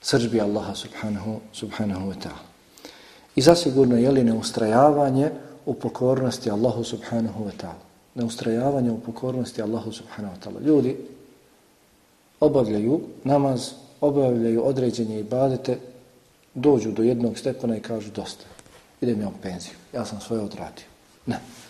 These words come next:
Dakle, Allaha subhanahu wa ta'ala treba obožavati do zadnjeg trenutka. "Al a'malu bil khawatim." Ha? Djela se vrednuju po završnici. To što si bio prije deset godina na namazu, sad nisi, to nema,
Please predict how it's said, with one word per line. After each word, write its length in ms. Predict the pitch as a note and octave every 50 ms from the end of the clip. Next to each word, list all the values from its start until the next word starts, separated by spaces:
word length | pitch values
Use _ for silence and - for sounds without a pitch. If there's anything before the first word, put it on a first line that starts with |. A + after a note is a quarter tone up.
| - - - -
Dakle, 260 | A#2 A#2 A2+ - B2
Allaha 340 | A2 G#2+ A2+ C3+ C3+ B2 B2+
subhanahu 420 | - - - - - C3+ C3 A#2+
wa 60 | A2+ -
ta'ala 160 | C#3 C3 A#2
treba 260 | - - C#3+ B2+ B2
obožavati 600 | A2 G#2 A2+ A2+ G#2+ B2 C3+ C#3 C#3 C3+ C3+ B2
do 120 | G#2 A#2+
zadnjeg 360 | A2+ A#2 C#3+ C3+ B2 A#2+ A2+ - -
trenutka. 500 | - - F#2+ F#2 F#2 F2+ - - - F#2 D#2 - - - - - - - - -
"Al 120 | - A#2+ A#2+
a'malu 640 | - - - - A#2 A#2 A#2 B2+ C#3+ D3+ D3 C#3 C3
bil 160 | B2 C3+ A#2+
khawatim." 540 | - - B2 A2+ A2 G#2+ - - C#3 C3 A#2 - - - - - - - -
Ha? 160 | - C3+ C#3 C3+ - - - -
Djela 260 | - A#2+ C#3 C#3+ C3+
se 160 | B2 - - A2+
vrednuju 380 | A2+ C3+ C#3+ C3+ C3 B2+ A#2+
po 160 | A2 - B2
završnici. 600 | A2+ A#2+ C3 C#3 C#3+ C3 B2+ - - G#2 - - - - - - - - - - - - - - - - - - - - - - -
To 180 | - D3+ C#3+
što 180 | - - - B2+
si 240 | - - C3+ B2 B2 - - - - -
bio 260 | B2 C#3 E3 D#3 C3+
prije 260 | - - D#3+ D#3 D3
deset 340 | D3 D#3+ D3+ - D#3 C3 C3+
godina 320 | D3 D#3 D3+ D3 C3+ C3
na 80 | B2+ B2+
namazu, 340 | B2 A#2+ C3+ D3+ D3+ C#3 C3
sad 180 | - D3+ C#3
nisi, 340 | C3+ C#3 D3 D3 D3 - A#2+ - - - - - - - -
to 140 | - B2+ B2
nema, 360 | B2+ C3 C3+ B2+ A#2 A2 G2+